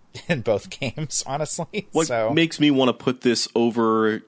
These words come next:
Speaker 2: Ys Three is the presentation. Ys, it tries to tell a story through cutscenes and things like that, but the characters all feel kind of plain and, and a little bit generic in a way that Legend of the Mystical Ninja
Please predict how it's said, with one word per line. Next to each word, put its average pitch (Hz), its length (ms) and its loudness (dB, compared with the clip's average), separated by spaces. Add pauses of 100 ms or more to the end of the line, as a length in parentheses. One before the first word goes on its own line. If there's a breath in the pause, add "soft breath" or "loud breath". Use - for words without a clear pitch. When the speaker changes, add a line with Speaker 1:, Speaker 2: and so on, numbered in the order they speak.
Speaker 2:
Ys 117 300 0
Three 110 500 0
is 104 360 0
the 101 120 -2
presentation. 107 1080 -2 (160)
Ys, 196 420 0
it 143 100 2
tries 131 340 2
to 127 80 0
tell 123 240 2
a 113 60 2
story 117 520 2
through 110 560 0
cutscenes 113 720 -2
and 104 120 -6
things 107 240 -4
like 107 180 -2
that, 104 340 0
but 110 180 2 (400 loud breath)
the 139 100 -2
characters 208 460 0
all 147 140 4
feel 131 280 2
kind 120 260 0
of 110 120 -2
plain 117 600 0
and, 104 280 -2
and 104 120 -6
a 107 40 0
little 107 240 -4
bit 107 380 0
generic 110 540 2
in 117 160 0
a 113 60 2
way 107 360 2
that 101 360 2 (160 loud breath)
Legend 123 300 2
of 113 40 2
the 110 60 2
Mystical 113 320 0
Ninja 104 640 0